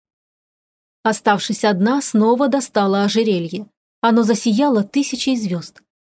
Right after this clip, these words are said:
Ничего, придет время, и она наденет его без опаски и стеснения. Хотелось кричать о своей любви,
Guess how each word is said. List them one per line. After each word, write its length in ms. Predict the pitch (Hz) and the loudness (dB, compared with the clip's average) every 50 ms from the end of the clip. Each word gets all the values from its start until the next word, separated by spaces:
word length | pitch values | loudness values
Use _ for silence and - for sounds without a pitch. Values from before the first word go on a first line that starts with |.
| _ _ - | _ _ -2
Ничего, 600 | 202 202 196 - - 214 196 175 170 160 160 156 _ - | 0 0 0 0 -2 -2 -2 -2 -4 -8 -10 -10 _ -2
придет 360 | 233 226 220 208 240 233 185 | 0 2 2 2 2 0 2
время, 320 | 196 226 269 294 247 208 | 2 2 4 4 2 2
и 140 | - 208 226 | 2 0 0
она 200 | 220 220 214 220 | 2 2 2 2
наденет 520 | 214 214 208 170 185 262 277 269 247 - | 2 2 2 2 2 2 2 2 0 0
его 220 | 202 220 190 233 262 | 0 0 2 2 2
без 200 | 208 214 196 185 | 2 2 2 0
опаски 540 | 208 196 - 226 254 294 277 - - - 233 | 0 -2 -2 -2 -2 -2 -4 -6 -6 -4 -4
и 80 | 226 | -4
стеснения. 800 | 214 - - 269 262 - - 294 294 269 214 180 175 175 226 - - _ _ _ _ _ _ _ - | -4 -4 -6 -6 -4 -2 0 0 2 2 0 0 -4 -6 -8 -12 -16 _ _ _ _ _ _ _ -6
Хотелось 500 | - - 226 233 240 240 226 220 202 - | -4 -2 -2 0 2 2 2 2 0 -2
кричать 560 | - 220 247 233 - - 277 254 240 233 226 | -2 -2 0 0 0 0 0 0 0 0 -2
о 60 | 202 | -2
своей 320 | - - 220 220 208 214 | -2 0 0 2 2 2
любви, 460 | 202 208 247 208 202 202 208 185 165 | 2 0 0 0 0 0 0 -2 -2